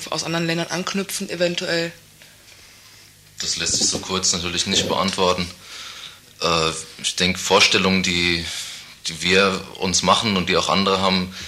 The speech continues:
Speaker 2: sind im ersten Moment sicher erstmal abstrakt.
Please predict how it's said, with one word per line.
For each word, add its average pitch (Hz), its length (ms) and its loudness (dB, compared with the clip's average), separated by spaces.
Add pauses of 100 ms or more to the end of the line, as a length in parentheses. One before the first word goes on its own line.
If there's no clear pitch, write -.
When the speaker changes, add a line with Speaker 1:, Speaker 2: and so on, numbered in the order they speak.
(140)
Speaker 2:
sind 98 260 2
im 92 120 2
ersten 90 260 2
Moment 92 580 2
sicher 98 300 2
erstmal 76 300 2
abstrakt. - 600 0